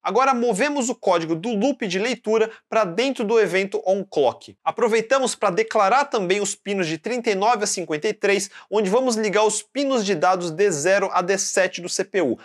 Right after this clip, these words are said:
pra poder monitorar o que acontece lá também.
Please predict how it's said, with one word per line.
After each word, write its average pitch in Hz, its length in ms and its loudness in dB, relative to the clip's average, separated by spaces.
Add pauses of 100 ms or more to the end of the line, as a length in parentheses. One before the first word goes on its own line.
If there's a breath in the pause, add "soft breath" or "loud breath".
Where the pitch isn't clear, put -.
(120)
pra - 100 0
poder 196 280 0
monitorar 196 500 0
o 190 40 0
que 196 100 -4
acontece 185 520 -2
lá 175 160 2
também. 131 480 -2